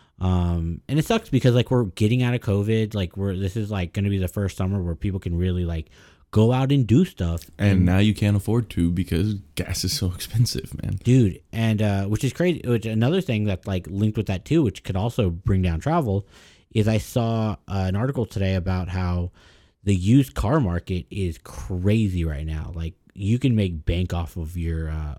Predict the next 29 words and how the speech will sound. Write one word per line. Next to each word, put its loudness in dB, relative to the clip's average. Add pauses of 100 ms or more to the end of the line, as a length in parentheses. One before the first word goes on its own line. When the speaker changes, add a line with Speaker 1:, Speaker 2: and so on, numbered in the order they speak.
Speaker 1:
selling 2
your 0
car -2
right -2
now -4 (400)
Speaker 2:
Dang. -8
Speaker 1:
because 2
new 6
cars 0
are 0
having -2
trouble -2
getting -4
the -4
microchips -4
to -4
run -2
all -4
the -4
processes -6
inside -4
electronically, -4 (600)
uh, 4
which 4
that's -2
just 0
a, 0 (100)
a -2
problem -2